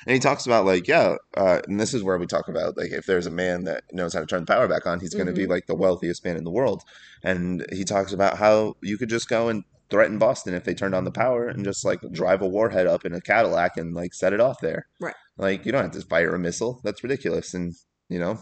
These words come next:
Speaker 1: you can threaten people that way. And, like, eventually, like, if it doesn't go, like,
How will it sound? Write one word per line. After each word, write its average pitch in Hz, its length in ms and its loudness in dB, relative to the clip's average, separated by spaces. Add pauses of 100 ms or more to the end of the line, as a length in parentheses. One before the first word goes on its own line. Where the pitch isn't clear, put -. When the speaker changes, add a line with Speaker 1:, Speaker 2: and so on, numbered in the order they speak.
Speaker 1:
you 95 100 -8
can 92 120 -4
threaten 98 220 0
people 95 240 -2
that 98 160 4
way. 113 200 2
And, 90 120 -2
like, 87 140 -4
eventually, 98 340 -4
like, 95 160 0 (300)
if - 320 -20
it - 40 -20
doesn't 90 240 -4
go, 107 220 2
like, 92 220 0